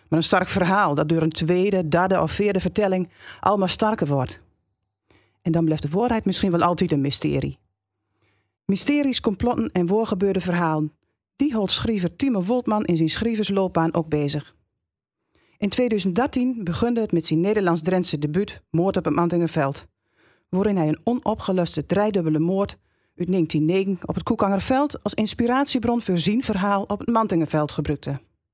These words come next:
Na de Moord op het Mantingerveld volgden, volgden nog de boeken Man bindt maakt van jongens en Doodzonde. En aan het einde van deze maand komt er het boek De Affaire bij. Waar hij in zijn debuut een moord van honderd jaar oud bij de kop pakt,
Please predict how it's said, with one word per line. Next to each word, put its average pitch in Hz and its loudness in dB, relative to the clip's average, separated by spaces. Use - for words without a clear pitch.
Na 202 4
de 202 0
Moord 220 2
op 185 0
het - -2
Mantingerveld 190 2
volgden, 170 0
volgden 190 0
nog 160 -2
de 160 -2
boeken 156 -2
Man 180 2
bindt 160 0
maakt 156 0
van 170 0
jongens 202 -2
en 214 -2
Doodzonde. 170 0
En 175 2
aan 147 2
het - -14
einde 269 0
van 151 2
deze 247 0
maand 208 -2
komt 180 0
er 143 0
het 151 0
boek 214 -4
De 170 0
Affaire 160 2
bij. 127 -2
Waar 226 2
hij 226 2
in 233 0
zijn 208 2
debuut 190 0
een 185 2
moord 226 2
van 180 0
honderd 202 0
jaar 160 0
oud 214 0
bij 247 0
de 220 -2
kop 233 -2
pakt, - -6